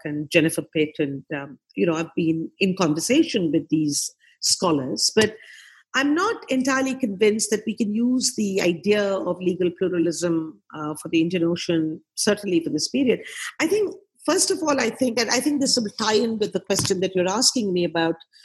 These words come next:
uh, coastal society, uh, their perceptions of sovereignty, what is it that they really wanted to do, what were they engaged in? See, I really think that we have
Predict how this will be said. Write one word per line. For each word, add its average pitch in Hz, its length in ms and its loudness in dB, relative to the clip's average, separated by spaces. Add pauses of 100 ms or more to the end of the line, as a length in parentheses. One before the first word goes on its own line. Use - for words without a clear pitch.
(200)
uh, 175 80 2
coastal 180 480 2
society, 175 920 0 (300)
uh, 165 160 0
their 180 180 4
perceptions 180 880 2
of 165 200 0
sovereignty, 202 800 0
what 175 200 2
is 185 160 -2
it 170 160 -2
that 165 160 -2
they 160 120 2
really 151 420 0
wanted 165 380 -2
to 151 80 -12
do, 226 180 -2
what 226 480 -2
were 170 60 0
they 156 140 2
engaged 151 440 -2
in? 233 180 0 (640)
See, - 320 0
I 392 280 2
really 339 400 0
think 247 300 -4
that 226 200 4
we 233 140 0
have 240 200 0